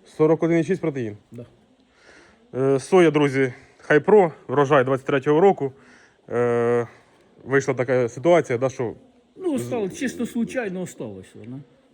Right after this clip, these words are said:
Speaker 2: Е, по-, цінова політика нам не підійшла і осталася вона із того году. І, значить, е, дев'яносто дев'ять,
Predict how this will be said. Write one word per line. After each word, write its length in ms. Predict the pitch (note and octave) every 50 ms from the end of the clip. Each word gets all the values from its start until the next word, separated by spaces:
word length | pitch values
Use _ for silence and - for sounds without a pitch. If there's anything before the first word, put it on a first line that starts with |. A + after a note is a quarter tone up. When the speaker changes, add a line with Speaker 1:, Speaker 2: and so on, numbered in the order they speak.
| _ _ _ _ _ _ D#3
Speaker 2:
Е, 300 | D3+ D#3 D#3 D3 C3+ C3 C3 C3 - _
по-, 280 | F3+ E3+ E3 D#3 C#3+ C#3+ C#3 C#3 C#3 -
цінова 360 | - - G#3+ A3 A3 G#3 F#3+
політика 560 | - - F#3 F#3+ F#3 E3 C#3 D#3+ C#3 - D3+ D3+
нам 280 | D3+ D3 C#3+ C#3 C#3+
не 80 | E3 D#3+
підійшла 600 | - F3 D#3+ E3 F#3 F3+ - A3+ G#3+ F#3+ C#3 A#2+
і 60 | B2+
осталася 640 | C3+ B2+ C3 - - A2 G2 G#2 G#2 G2 - - - E2+ F#2
вона 280 | G2+ A2 G#2+ G#2 G2+ - _ _ _ _ -
із 140 | B2 - - _
того 220 | C#3 C#3 C#3 C#3+
году. 360 | D#3 G#3 G3+ F3+ D#3+ D#3+ D#3 - _ _ _ _ _ _ _ _ _ _ - -
І, 420 | - F#3 F#3 F3+ E3+ E3+ E3 E3 D#3 D#3 D#3 D#3+ D#3 D3+ D3+
значить, 540 | E3+ F3 E3 - - - D3 C3 - - -
е, 220 | D#3+ D3 D3 C3+ B2+
дев'яносто 560 | B2+ B2+ E3+ E3 E3 E3 D#3 D3+ - - E3
дев'ять, 600 | D3+ D3 D3+ D3 C#3+ C#3+ B2+ B2+ - - -